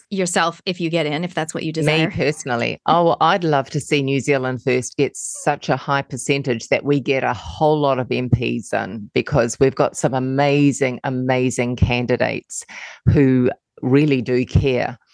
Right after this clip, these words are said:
Speaker 2: And what a difference that would make! It would be lovely if we, um, ended up getting double digits and, and took some of those act votes. Wouldn't that be fantastic?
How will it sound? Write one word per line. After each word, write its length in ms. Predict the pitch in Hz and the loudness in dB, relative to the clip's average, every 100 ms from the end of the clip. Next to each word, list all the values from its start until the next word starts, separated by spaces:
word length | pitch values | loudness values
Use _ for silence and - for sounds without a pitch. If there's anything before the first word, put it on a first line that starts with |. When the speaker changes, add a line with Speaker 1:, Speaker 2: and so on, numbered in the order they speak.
| - - - | -20 -20 -4
Speaker 2:
And 480 | 147 139 131 131 135 | 0 2 0 0 -2
what 280 | 135 120 160 | -4 -2 0
a 80 | 180 | 0
difference 500 | 139 - 127 - - | -2 -4 -6 -4 0
that 200 | 139 - | 0 2
would 180 | 131 123 | -2 0
make! 460 | 123 120 113 - - | 0 0 -2 -2 2
It 100 | 180 | 4
would 140 | 175 | 4
be 80 | 180 | 4
lovely 560 | 156 160 196 170 123 120 | 4 2 2 0 0 0
if 180 | 139 - | -2 -2
we, 480 | 131 139 139 127 117 139 | 0 2 2 0 -2 -4
um, 260 | 135 127 135 | -4 -4 -2
ended 280 | 143 135 | -2 0
up 160 | 135 110 - | -2 -2 -2
getting 400 | 147 139 131 131 - | -2 -2 -4 -6 -2
double 280 | 151 151 147 | 0 0 0
digits 640 | 151 151 156 147 - - | 0 0 0 0 -2 -4
and, 440 | 135 135 139 131 - | -2 -2 -4 -4 -4
and 280 | 143 131 | -4 -4
took 180 | - 185 | -4 -2
some 180 | - 185 | 0 0
of 100 | 127 | 2
those 240 | 160 156 | 2 2
act 240 | 170 214 170 | 0 -2 -2
votes. 320 | 131 - - | -2 -2 -2
Wouldn't 160 | 220 190 | 0 2
that 160 | 190 | 0
be 100 | 233 | 0
fantastic? 800 | 233 147 139 - 131 - 131 | -2 -2 -4 -4 -4 -4 -6